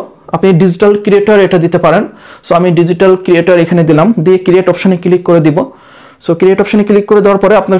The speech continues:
Facebook পেজটি কিন্তু, আহ, দেখেন create হচ্ছে এবং, আহ, এখানে বলা আছে যে আপনি business page খুলতে চান নাকি আপনি content upload করে, আহ, video করতে চান। সেখান, এখানে দেখতে পাচ্ছেন create content and connect with fans।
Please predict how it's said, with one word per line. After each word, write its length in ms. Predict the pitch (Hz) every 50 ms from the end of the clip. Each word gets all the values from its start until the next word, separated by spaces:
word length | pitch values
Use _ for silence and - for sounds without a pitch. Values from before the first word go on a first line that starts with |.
| 180 196
Facebook 220 | 175 175 196 185
পেজটি 340 | 185 180 180 180 - - 185
কিন্তু, 400 | 190 180 175 180 190 185 180 -
আহ, 160 | - 156 151
দেখেন 300 | 147 147 - 180 202 233 233 - - _ _ _ _ _ _ _
create 260 | 202 175 185 180 185
হচ্ছে 280 | 175 170 175 - - 190
এবং, 220 | 170 185 190 190 - - - - - - - - -
আহ, 300 | - 165 156 156 156 -
এখানে 220 | 175 170 214 208 214
বলা 220 | 190 202 190 196
আছে 180 | 202 202 - 196
যে 140 | 196 190 185
আপনি 240 | 175 - 190 185
business 500 | 160 139 156 160 165 175 202 202 202 -
page 280 | - - 180 202 202 -
খুলতে 240 | - 220 208 214 220
চান 200 | 220 240 208 185
নাকি 300 | 175 170 165 - 180 175
আপনি 300 | 175 175 185 180 185 185 180 - - - - - _
content 420 | - 180 180 196 190 214 202 202 202 -
upload 400 | - 165 170 - 180 190 180 -
করে, 300 | - - 185 185 180 165 - - - _ _
আহ, 300 | - 160 151 151 147 143
video 220 | 156 170 151 175 175
করতে 260 | 185 175 175 180 165
চান। 200 | - 165 202 247
সেখান, 400 | - - 190 170 208 190 196 190 190 -
এখানে 200 | 190 175 202 190
দেখতে 180 | 175 170 175 175
পাচ্ছেন 220 | 185 180 208 202
create 300 | 196 196 196 208 202 208
content 460 | 208 - 190 180 175 175 202 196 196 202 -
and 200 | - 156 160 165 160 - - _ _ - - _ - - _ _ _ -
connect 340 | 175 175 196 202 202 - - - - _ _ _ _ -
with 140 | 175 180 180
fans। 460 | - - - - 180 170 175 196 208